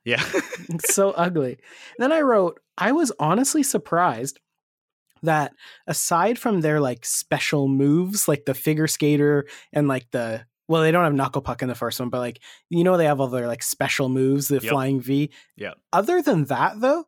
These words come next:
Speaker 2: the hockey was, like, very realistic, which I wasn't expecting because
Speaker 1: Mm.
Speaker 2: in sports movies,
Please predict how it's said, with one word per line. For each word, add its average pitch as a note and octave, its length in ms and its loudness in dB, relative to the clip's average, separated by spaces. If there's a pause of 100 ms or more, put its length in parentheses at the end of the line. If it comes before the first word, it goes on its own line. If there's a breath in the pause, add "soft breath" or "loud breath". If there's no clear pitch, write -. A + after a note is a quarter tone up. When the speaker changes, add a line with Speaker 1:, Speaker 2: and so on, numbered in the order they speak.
Speaker 2:
the E3+ 80 0
hockey G3 380 -2
was, A#3 140 -2
like, F#3+ 160 0
very D#3 560 2
realistic, C#3+ 800 -2 (300 soft breath)
which F#3 160 0
I E3 100 2
wasn't D#3+ 520 2 (140)
expecting - 800 -6
because D#3+ 340 0
Speaker 1:
Mm. G2 440 -10
Speaker 2:
in F#3+ 120 2
sports B3 500 -2
movies, C#3+ 480 2